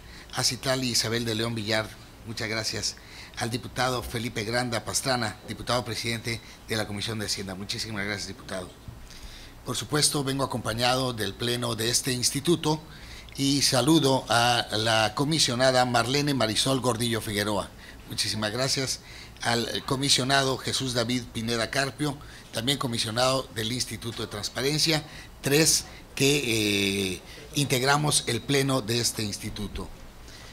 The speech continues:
Agradezco la presencia de Octavio Cortázar Ramos, integrante del Consejo Consultivo, muchísimas gracias.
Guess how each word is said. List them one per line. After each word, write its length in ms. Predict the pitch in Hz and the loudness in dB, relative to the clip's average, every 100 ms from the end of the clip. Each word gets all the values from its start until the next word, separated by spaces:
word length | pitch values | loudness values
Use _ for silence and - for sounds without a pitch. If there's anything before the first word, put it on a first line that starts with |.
| - | -4
Agradezco 540 | 123 117 131 156 - | 0 4 6 6 6
la 100 | 165 | 6
presencia 720 | - 120 156 151 143 151 151 151 - - - - | 6 4 6 6 6 6 4 2 -6 -16 -18 -8
de 60 | 127 | -6
Octavio 340 | 110 139 139 | -2 0 0
Cortázar 440 | 131 120 113 - 123 | 0 -2 0 0 2
Ramos, 420 | 135 143 160 147 | 2 4 4 2
integrante 640 | 110 110 123 123 127 110 - - - - | 0 2 2 2 0 -2 -4 -16 -12 -6
del 100 | 113 | -2
Consejo 400 | 117 123 110 117 | 2 2 0 -4
Consultivo, 680 | 113 104 104 98 147 151 160 | -4 -4 -4 -2 0 4 4
muchísimas 460 | 127 113 120 120 107 | 2 0 -2 0 0
gracias. 500 | 131 131 127 117 | 0 0 0 -4